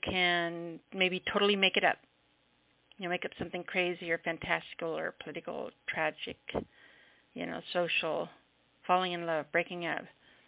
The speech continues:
um, whatever it is, okay? Um, it can be, you know, what if you were to kinda take a weird spin on it and write about what's gon-, where you're gonna be in one year from now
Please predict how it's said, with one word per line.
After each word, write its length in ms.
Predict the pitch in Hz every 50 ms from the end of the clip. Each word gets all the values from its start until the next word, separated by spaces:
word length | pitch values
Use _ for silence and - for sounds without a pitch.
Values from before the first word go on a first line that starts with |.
| _ _ _ _ _ _ _ _ _ _ -
um, 440 | - - - 60 - - - - 190 - _ _ _ _ - -
whatever 400 | 202 180 180 180 180 180 - 175
it 100 | 170 160
is, 220 | - - - - - - - _ _ _ _ _ _ _ _ _ _ _ _ _ _ _ - - -
okay? 380 | - - - - - - - - _ _ - - - - - _ _ _ _ - - _ -
Um, 680 | 180 170 170 170 - - 180 185 185 - - 190 190 185 _ _ _ _ -
it 180 | - - - -
can 220 | - 170 170 165
be, 400 | 165 165 160 156 156 165 180 - - _ - - - - _ _ _ _ _ _ _ _ _ -
you 80 | - 175
know, 100 | 165 165
what 140 | 180 180 185
if 160 | 185 - -
you 100 | 185 175
were 120 | 170 175
to 100 | - - - - _ _ - - -
kinda 200 | - 180 175 175
take 200 | - - - -
a 40 | 165
weird 240 | 160 170 175 185 190 - -
spin 200 | - - 175 165
on 140 | 165 160 160
it 140 | 160 151 - -
and 340 | - 160 160 160 160 160 160
write 200 | 160 160 160 165
about 320 | 170 - 165 160 - - - _ _ _ _ _ -
what's 180 | 214 202 - - -
gon-, 240 | - 175 170 165 170 -
where 240 | - - 175 170 170
you're 140 | 170 160 165
gonna 200 | - 180 170 170
be 140 | 165 180 170
in 140 | 156 165 170
one 180 | 165 160 160
year 180 | 165 160 160 151 147
from 140 | - 180 165
now 300 | 165 165 170 156 - -